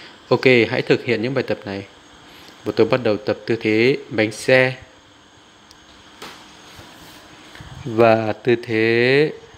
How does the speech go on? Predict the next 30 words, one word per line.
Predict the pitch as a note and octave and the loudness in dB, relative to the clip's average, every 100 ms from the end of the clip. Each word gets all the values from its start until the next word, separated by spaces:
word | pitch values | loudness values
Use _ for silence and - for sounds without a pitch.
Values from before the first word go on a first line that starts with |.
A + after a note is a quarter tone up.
| - - - - - C3 | -20 -20 -20 -20 -6 -2
Utthita | - B2+ - A#2+ | 0 -2 2 0
Paschimottanasana, | A#2 A#2+ - A#2 A#2 A#2 - A#2 - G#2+ A2+ C#3 - - | 2 -2 -4 -6 -6 -6 -8 -8 -6 -6 -4 -6 -12 -4
tư | - A#2+ A#2+ | 4 4 4
thế | A2+ A2+ | 2 2
khi | B2+ A#2 | 4 4
bạn | A#2 A2 A2+ | 4 -2 -2
bẻ | G#2 | -4
cong | - B2 A#2+ - - - - _ | -2 -4 -6 -14 -20 -20 -20 _
mình | A#2+ G#2+ G#2 | -2 -2 -2
một | G#2+ | -4
nửa | A#2 A#2 A#2 G#2 - - | -2 2 4 4 0 -6
trong | - B2 | -6 -2
vòng | A2+ G2+ | -2 0
ba | A2 A#2 | 0 0
ngày. | A2+ G2+ F#2+ - - | -2 -4 -6 -12 -10
Áp | - | -2
lực | A#2+ - - | -2 0 -2
vẫn | B2+ | -2
còn | B2+ G#2 | 0 -2
cực | G2 A2 - | 0 -2 0
cao, | A2+ A2 A2 - - - F3+ | 0 0 -2 -14 -16 -4 0
nhưng | F3+ | 4
tôi | F#3+ | 4
cảm | D3+ A2+ | 2 0
nhận | G#2+ A#2 - | -2 -6 -6
rất | D3 - | -10 -6
khác, | F3+ F#3+ - - | -4 -4 -6 -10
giảm | A2+ A2 G2 | -6 -6 -4
rất | B2 C3 | -6 -4
nhiều. | A#2+ G#2+ | -2 -2